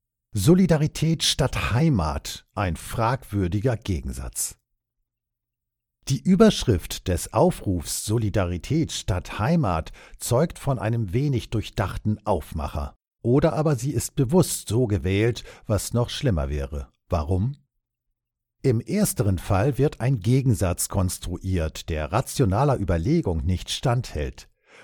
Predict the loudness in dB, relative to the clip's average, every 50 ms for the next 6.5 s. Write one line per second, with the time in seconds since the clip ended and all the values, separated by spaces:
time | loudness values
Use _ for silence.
0 | -20 -14 -12 -2 0 2 2 2 2 0 0 0 0 0 0 -4 -4 -2 -2 -2
1 | 0 0 -2 -4 -6 -6 -6 -6 -4 -2 -2 0 0 -2 0 -2 -2 -2 -2 -6
2 | -2 -2 -2 -2 0 2 2 4 4 4 2 2 0 -2 -2 -2 -2 -2 -2 0
3 | 0 2 2 2 0 0 0 -2 0 0 -2 -2 -4 -4 -4 -2 -2 -2 0 0
4 | 0 0 -2 -2 -6 -6 -4 -4 -4 -2 -2 -2 -2 -2 -2 -2 -2 -2 -2 0
5 | -2 -2 0 0 0 0 0 0 0 -2 -4 -2 -2 0 2 2 0 0 0 0
6 | 2 2 4 4 4 2 2 0 0